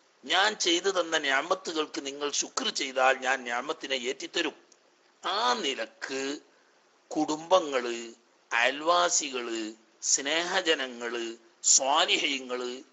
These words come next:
എന്നിവരെ വിളിച്ചു വരുത്തി മൗലിദോതി അന്നദാനം നടത്തി ദുആ ചെയ്ത് പിരിയുന്ന പരിപാടിയാണെങ്കിൽ അത് സുന്നത്താണ്,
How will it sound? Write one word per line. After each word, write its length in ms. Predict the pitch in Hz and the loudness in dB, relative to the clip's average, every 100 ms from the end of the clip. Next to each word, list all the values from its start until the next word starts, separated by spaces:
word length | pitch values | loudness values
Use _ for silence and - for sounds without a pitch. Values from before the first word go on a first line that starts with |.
| _ - | _ -8
എന്നിവരെ 840 | 135 147 175 214 180 147 135 135 | -4 -4 -2 -2 2 2 2 2
വിളിച്ചു 480 | 131 120 113 - 185 | 0 -6 -10 -4 -2
വരുത്തി 760 | 143 110 101 - 107 107 127 - - - - _ | -2 -4 -6 -10 -6 -6 -6 -10 -20 -20 -20 _
മൗലിദോതി 1300 | 120 127 131 147 175 214 180 135 110 107 110 117 147 _ _ _ _ - | -2 2 2 2 -2 -2 -2 -2 -4 -6 -8 -8 -12 _ _ _ _ 2
അന്നദാനം 840 | 117 127 160 208 208 175 151 135 120 | 4 4 2 2 4 4 2 -2 -6
നടത്തി 680 | 110 110 - - 113 117 - _ _ | -4 -6 -10 -10 -10 -10 -16 _ _
ദുആ 420 | 113 117 131 151 196 | -10 -4 2 4 2
ചെയ്ത് 420 | - 165 147 135 | 2 -2 -2 -6
പിരിയുന്ന 520 | 123 120 120 120 127 | -8 -6 -8 -6 -4
പരിപാടിയാണെങ്കിൽ 1200 | 120 104 104 117 135 131 110 104 104 104 117 110 | -4 -4 -2 2 2 2 -2 -2 -4 -10 -8 -2
അത് 180 | 104 113 | -2 0
സുന്നത്താണ്, 960 | - 92 98 113 - 127 135 156 185 | -2 -4 -8 -8 -2 2 2 0 -8